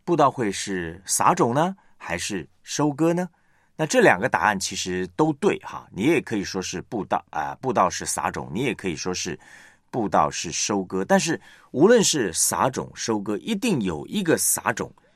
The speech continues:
有一个收割，要不然呢，这个福音的工作是见不到果效。也许今天你做的是一个撒种的工作，也许今天你看见的是一个收割的工作，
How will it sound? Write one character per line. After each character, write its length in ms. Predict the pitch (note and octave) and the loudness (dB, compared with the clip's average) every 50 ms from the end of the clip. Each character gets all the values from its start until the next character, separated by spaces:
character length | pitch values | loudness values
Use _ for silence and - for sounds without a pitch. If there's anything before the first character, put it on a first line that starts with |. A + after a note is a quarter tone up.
| _ | _
有 260 | - F#2 F#2 E2 D2+ - - | -6 -4 -4 -4 -4 -8 -6
一 100 | G#2+ D#3 | -8 -6
个 160 | C#3 A2+ F2+ | -4 -4 -6
收 320 | D#2+ - - - G#2 G2 F#2 | -4 -4 -4 -2 -2 -2 -2
割， 260 | F2+ - F2+ E2+ - _ _ _ _ _ - | -2 -4 -6 -6 -6 _ _ _ _ _ -2
要 140 | - B2+ | -2 -2
不 80 | A#2+ B2 | 0 2
然 180 | A2 F#2+ E2+ E2 | 2 0 0 0
呢， 120 | D#2+ D#2 _ _ _ _ _ _ _ _ | -4 -8 _ _ _ _ _ _ _ _
这 140 | - B2+ G#2+ | -4 -2 -2
个 120 | F2 F2+ | 0 -2
福 200 | E2 - - G2+ | -4 -4 -6 -4
音 120 | A2 C3 C3+ | -4 -2 -2
的 80 | A2+ | -4
工 200 | - - A2+ A#2 | -4 -4 -6 -6
作 160 | G2+ A2+ F2+ | -4 -4 -4
是 220 | E2 - - F2 D2+ - | -4 -6 -8 -8 -10 -8
见 220 | - - D3 A#2+ G2 | -4 -2 -2 -2 -2
不 80 | E2+ | -2
到 160 | F2 F#2 D#2+ C#2+ | -4 -6 -6 -6
果 180 | - - - | -8 -14 -10
效。 260 | - - - D#2 - _ _ - | -8 -6 -6 -6 -8 _ _ 2
也 140 | - D#3+ G#3+ | 4 4 4
许 160 | - D3 A2+ | 4 2 -2
今 160 | - D#3 E3 | -2 -2 0
天 140 | D#3 D#3+ D3 | 0 0 0
你 120 | A2 F2 | -2 -4
做 220 | - - F3+ C#3+ A2+ | -4 -2 0 0 0
的 100 | F2 D#2 | 0 -2
是 220 | - - - F#2 | -4 -6 -6 -6
一 100 | D#2+ D#2+ | -8 -8
个 220 | D2+ - D#2+ C2+ - _ _ _ _ _ _ _ _ _ | -8 -8 -10 -10 -10 _ _ _ _ _ _ _ _ _
撒 280 | - - - - - G#2 | -8 -6 -4 -2 -2 -2
种 180 | F#2 E2+ C2+ C2+ | -2 -4 -10 -12
的 80 | D2 | -14
工 200 | - - E2+ F2 | -10 -10 -8 -8
作， 220 | E2 F#2+ E2 - _ _ _ _ _ _ _ - | -8 -8 -10 -12 _ _ _ _ _ _ _ -2
也 140 | G2 B2+ F3 | 2 2 2
许 180 | - - F#2 | 2 0 -6
今 200 | D2+ - A#2+ A#2+ | -6 -6 -6 -6
天 180 | A2 A#2 A2+ G#2 | -6 -6 -6 -6
你 100 | D#2+ C2+ | -8 -10
看 340 | - - - - - B2+ G2+ | -12 -12 -12 -10 -8 -8 -8
见 180 | E2 E2+ D#2+ C#2+ | -8 -8 -10 -10
的 120 | C#2 C#2+ | -12 -12
是 180 | - - - E2+ | -12 -10 -8 -8
一 100 | D#2 D2+ | -8 -8
个 140 | E2+ D#2+ | -10 -10
收 300 | D2 - - - A2 G2+ | -8 -6 -6 -4 -4 -4
割 180 | G2 F#2 G2 F2 | -4 -4 -4 -6
的 80 | D#2+ D#2 | -6 -8
工 240 | - - D#2 D#2 | -12 -10 -12 -12
作， 180 | D2 - D2 - | -12 -12 -16 -18